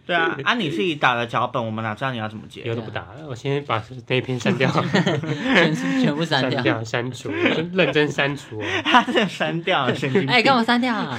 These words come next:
Speaker 2: <laughs> 不爽。
Speaker 3: 好，来。
Speaker 2: 好，像我最近看的那一个
Speaker 1: 三十而已。
Speaker 2: 不是，不是，最近看那个
Speaker 1: 趁青春。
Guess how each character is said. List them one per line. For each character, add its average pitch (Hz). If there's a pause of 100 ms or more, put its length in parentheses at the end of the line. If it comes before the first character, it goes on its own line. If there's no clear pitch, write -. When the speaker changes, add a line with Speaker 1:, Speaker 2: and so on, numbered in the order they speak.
(140)
Speaker 2:
<laughs> 151
不 -
爽。 - (1000)
Speaker 3:
好， 117
来。 110 (880)
Speaker 2:
好， 113 (240)
像 220
我 170
最 202
近 208
看 196
的 147
那 160
一 160
个 131 (300)
Speaker 1:
三 156
十 147
而 117
已。 117
Speaker 2:
不 170
是， 196
不 165
是， 175 (600)
最 208
近 202
看 185
那 170
个 147
Speaker 1:
趁 170
青 147
春。 139